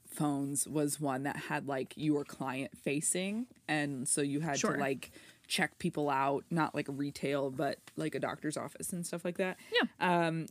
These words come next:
Speaker 1: which I do understand it. H-, I understand the optics of it.
Speaker 2: Yeah.
Speaker 1: Um, but I think it's stupid that we have to play an optics game.
Speaker 2: Yeah.
Speaker 1: Like, if those clients can't understand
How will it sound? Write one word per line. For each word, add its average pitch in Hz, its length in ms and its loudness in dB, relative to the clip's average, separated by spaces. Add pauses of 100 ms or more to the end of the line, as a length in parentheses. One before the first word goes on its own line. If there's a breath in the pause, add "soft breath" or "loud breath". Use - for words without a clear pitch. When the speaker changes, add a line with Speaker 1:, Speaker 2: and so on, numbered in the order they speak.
Speaker 1:
which 233 220 2 (240)
I 220 160 6
do 247 600 4 (180)
understand 175 800 2
it. - 300 -8 (480 loud breath)
H-, 185 80 10 (100)
I 165 160 8
understand 190 640 6
the 165 120 -2 (180)
optics - 640 -4
of - 240 -4
it. - 300 -10
Speaker 2:
Yeah. 214 400 4
Speaker 1:
Um, 165 540 4 (100)
but 170 520 4
I 160 160 4
think 185 360 2
it's 175 160 0
stupid - 720 0
that 147 180 2
we 151 100 2
have 147 300 -2
to 170 80 -2
play 165 300 4
an - 240 -2
optics - 680 -4
game. - 500 -4
Speaker 2:
Yeah. 160 460 0
Speaker 1:
Like, 175 200 6
if 170 160 6
those 185 340 6
clients 165 560 2
can't 160 340 -2
understand 156 800 0